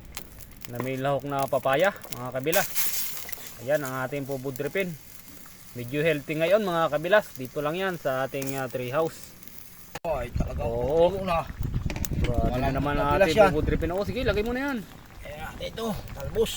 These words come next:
Speaker 1: Talbos ng kamote.
Speaker 2: Pahaba ng
Speaker 1: Ayan,
Speaker 2: buhay.
Speaker 1: oh, pahaba ng buhay.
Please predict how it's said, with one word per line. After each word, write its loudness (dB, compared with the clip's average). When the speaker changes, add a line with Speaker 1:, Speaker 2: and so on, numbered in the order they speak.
Speaker 1:
Talbos -4
ng -2
kamote. 2
Speaker 2:
Pahaba 0
ng -2
Speaker 1:
Ayan, 2
Speaker 2:
buhay. 8
Speaker 1:
oh, 0
pahaba -2
ng -6
buhay. 0